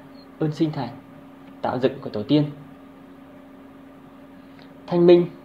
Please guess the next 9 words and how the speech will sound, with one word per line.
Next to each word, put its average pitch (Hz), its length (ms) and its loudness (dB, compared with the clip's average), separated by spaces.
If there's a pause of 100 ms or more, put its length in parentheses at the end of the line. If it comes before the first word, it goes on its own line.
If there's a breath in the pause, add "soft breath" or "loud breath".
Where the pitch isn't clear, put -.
là 120 80 -8
tiết 175 240 0
thứ 185 80 -2
năm 165 240 -2 (1500)
trong 165 240 0 (140)
thập 143 220 -6
nhị 139 160 -2 (160)
tứ 156 160 -2
khí 151 200 -6